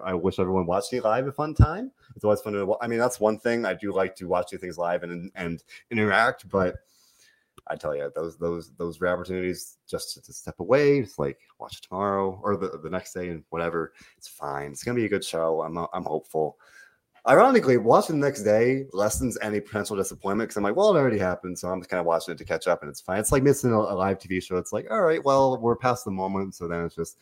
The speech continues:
kinda playing catch up, and I, and I, I accept it, so it's fine. But regardless,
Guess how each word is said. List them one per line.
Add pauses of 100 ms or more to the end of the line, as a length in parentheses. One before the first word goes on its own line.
(160)
kinda
playing
catch
up,
and
I,
and
I,
I
accept
it,
so
it's
fine.
But
regardless,